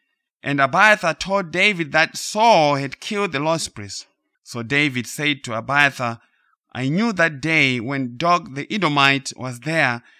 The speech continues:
that he would surely tell Saul, 'I have caused the death of all the persons of your father's house. Stay with me, do not fear, for he who seeks my life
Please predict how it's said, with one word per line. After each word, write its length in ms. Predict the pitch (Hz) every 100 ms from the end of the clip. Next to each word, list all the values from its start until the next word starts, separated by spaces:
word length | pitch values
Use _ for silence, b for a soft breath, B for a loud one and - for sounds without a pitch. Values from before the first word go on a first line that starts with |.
| b b
that 180 | 135 139
he 320 | 147 226 233
would 200 | 170 147
surely 400 | - 190 175 180
tell 340 | 175 190 180
Saul, 640 | 170 - 190 175 123 117 - _ _
'I 120 | -
have 200 | 139 139 _
caused 380 | - 196 208 180
the 100 | 147
death 400 | 131 165 165 - _ _ _ -
of 180 | 135 -
all 500 | 170 226 214 151 135
the 160 | - 131
persons 480 | - 165 139 135 117
of 140 | 120
your 80 | 127
father's 320 | 147 131 117
house. 400 | 113 104 104 - _ _ _ _
Stay 300 | - 196 196
with 180 | 175 -
me, 500 | 196 254 233 160 147
do 180 | 147
not 160 | 180 180
fear, 560 | - 190 147 117 113 - _ _ _ _
for 180 | - 131
he 200 | 185 214
who 180 | 175 180
seeks 300 | - 175 -
my 180 | 143 139
life 500 | 156 160 165 -